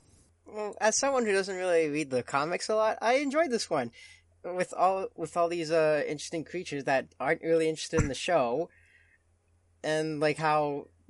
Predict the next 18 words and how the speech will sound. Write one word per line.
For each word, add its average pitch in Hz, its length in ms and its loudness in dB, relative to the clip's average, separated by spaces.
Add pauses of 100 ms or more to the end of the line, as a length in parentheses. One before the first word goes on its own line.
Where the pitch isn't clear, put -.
I 156 220 2
like 240 180 4
the 196 60 -2
comedy 196 380 6
too, 139 320 -2
like, 123 140 -2
especially 180 340 0
that 160 100 6
one 156 200 2
part 131 280 2
where 131 320 2 (240)
Metal 139 220 -2
Books 143 260 -6
was 135 80 -8
like, 135 160 -2 (200)
"We 139 100 -6
had 147 180 -2
a 131 80 -2